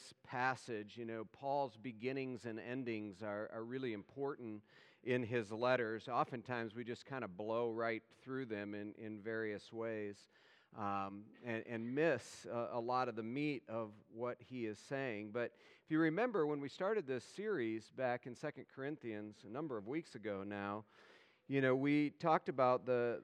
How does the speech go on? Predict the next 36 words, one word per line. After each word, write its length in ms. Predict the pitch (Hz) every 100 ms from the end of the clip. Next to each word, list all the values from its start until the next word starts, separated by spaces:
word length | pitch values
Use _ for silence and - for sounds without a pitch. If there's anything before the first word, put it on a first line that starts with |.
| 117
the 100 | 120
God 280 | 127 131 143
and 100 | 123
Father 400 | 147 139 143 135
of 80 |
our 140 | 120 120
Lord 280 | 131 135 127
Jesus 360 | 131 120 117 -
Christ, 400 | 151 147 151 -
the 60 |
Father 460 | - 139 135 135 127
of 100 | 117
mercies 560 | 131 147 - 151 143
and 140 | 127 120
the 80 | 110
God 480 | 120 131 135 143
of 240 | 135 135 127
all 220 | 131 139
comforts, 600 | - 160 170 85 80 -
who 140 | 139 127
comforts 580 | - 170 180 180 -
us 280 | 165 165 -
in 100 | 120
all 320 | 120 135 156
of 100 | 160
our 200 | 135 135
afflictions 760 | 117 - 160 - 165 156 156 - - - -
so 200 | - 147
that 200 | 139 147
we 200 | 143 160
may 240 | 160 156 151
be 260 | 151 156
able 400 | 135 156 143 147
to 220 | - 151
comfort 560 | - 156 147 - 151 135
others 540 | 160 185 120 76 -